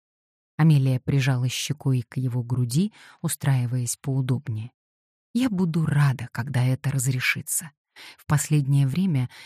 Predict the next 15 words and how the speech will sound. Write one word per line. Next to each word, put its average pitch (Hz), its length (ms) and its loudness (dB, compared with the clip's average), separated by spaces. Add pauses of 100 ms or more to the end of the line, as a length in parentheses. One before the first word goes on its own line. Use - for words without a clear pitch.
(140)
я 156 180 4
не 143 140 4
могу 160 360 0
избавиться 131 760 0
от - 120 -4
ощущения, 156 840 0 (300)
что 143 460 0
всё - 460 -2
пойдёт 139 480 0
не 127 220 0 (100)
так, 190 280 -2
как - 240 -6
хотелось 131 600 -2
бы 127 160 0 (120)
Поппи 185 460 0